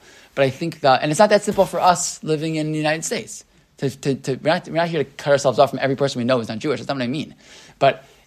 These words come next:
in our identity, to know who we are, it, it takes tremendous strength and courage. We have people standing on front lines who need a lot of strength and courage right now, right? We also need a lot of strength and courage to, to be who we are and to be proud of who we are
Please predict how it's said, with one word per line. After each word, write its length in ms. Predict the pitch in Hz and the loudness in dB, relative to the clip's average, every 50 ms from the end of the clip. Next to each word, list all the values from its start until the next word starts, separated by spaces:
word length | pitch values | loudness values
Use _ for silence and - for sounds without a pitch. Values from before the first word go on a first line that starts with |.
| _ _ _ _ _ | _ _ _ _ _
in 100 | 160 151 | 0 0
our 100 | 143 127 | 2 2
identity, 840 | 123 127 123 110 110 - 151 160 202 196 160 120 107 - 131 - _ _ _ _ _ _ _ _ _ _ _ _ _ _ _ _ - - _ - | 2 2 0 -2 2 4 6 6 6 6 2 -2 -4 -8 -10 -12 _ _ _ _ _ _ _ _ _ _ _ _ _ _ _ _ -20 -20 _ -10
to 140 | - - 135 | -6 -2 0
know 180 | 135 135 131 | 2 2 2
who 100 | 131 127 | 2 2
we 140 | 123 123 120 | 0 0 2
are, 400 | 113 123 139 165 208 233 247 - _ _ _ _ _ _ _ _ _ _ _ _ _ - - _ _ _ _ _ _ | 4 4 4 4 4 0 -2 -8 _ _ _ _ _ _ _ _ _ _ _ _ _ -20 -20 _ _ _ _ _ _
it, 180 | 139 127 123 - | -6 -6 -4 -4
it 160 | - 143 131 - | -6 -8 -6 -4
takes 200 | 151 151 139 - | -4 -6 -4 -4
tremendous 460 | - 143 131 127 135 143 160 160 151 | -4 -4 -2 -2 -2 -2 -2 -4 -6
strength 260 | - 139 131 131 123 | -4 -4 -4 -4 -4
and 120 | 120 120 | -6 -8
courage. 420 | - 120 120 110 107 - - - - - - 139 | -8 -8 -10 -10 -10 -14 -16 -18 -18 -12 -6 -2
We 80 | 139 | 0
have 240 | 151 156 151 147 - | 2 2 2 0 -4
people 400 | - 180 160 - 160 151 147 143 | -8 -8 -6 -2 0 2 2 2
standing 260 | 143 - 143 139 143 | 0 -2 -4 -2 -2
on 80 | 135 127 | -4 -4
front 220 | - 135 123 123 | -4 -4 -4 -4
lines 240 | 127 127 117 117 - | -4 -4 -4 -6 -6
who 80 | 120 117 | -8 -8
need 100 | 120 117 | -6 -4
a 40 | |
lot 160 | 120 120 120 120 | -2 -2 -2 -2
of 40 | |
strength 240 | - - 123 117 107 | -4 -6 -10 -10 -8
and 100 | 117 113 | -10 -10
courage 380 | - 110 95 95 101 - - _ _ - | -10 -12 -14 -14 -16 -20 -20 _ _ -18
right 140 | 117 101 98 | -16 -14 -14
now, 160 | 101 - - | -14 -14 -10
right? 220 | 117 120 131 - - _ _ _ _ _ _ _ _ _ _ _ _ _ - | -8 -8 -8 -8 -10 _ _ _ _ _ _ _ _ _ _ _ _ _ -8
We 100 | - - | -8 -2
also 300 | - 202 196 - - 123 | 0 0 0 0 -2 -4
need 80 | 120 | -6
a 40 | 110 | -6
lot 120 | - - | -6 -8
of 40 | 98 - | -10 -10
strength 180 | - - - | -12 -14 -14
and 80 | - - | -14 -16
courage 300 | - - _ _ _ _ _ _ _ _ _ _ _ _ _ _ _ _ _ _ _ _ - | -18 -20 _ _ _ _ _ _ _ _ _ _ _ _ _ _ _ _ _ _ _ _ -6
to, 200 | - 143 131 - | -2 -2 -2 -2
to 160 | - - - 135 | -4 -6 -8 -4
be 160 | 113 147 151 | -2 0 0
who 160 | 147 160 165 | 2 2 0
we 140 | 165 165 139 | 0 2 2
are 160 | 123 123 123 | 2 2 2
and 80 | 120 123 | 0 -2
to 100 | 131 113 | -4 -6
be 80 | - | -4
proud 160 | - 123 117 | -2 -2 -2
of 100 | 123 123 | -2 -4
who 120 | 127 143 139 | -4 -6 -6
we 100 | 131 113 | -4 -4
are 300 | 107 104 104 107 107 | -4 -4 -6 -8 -10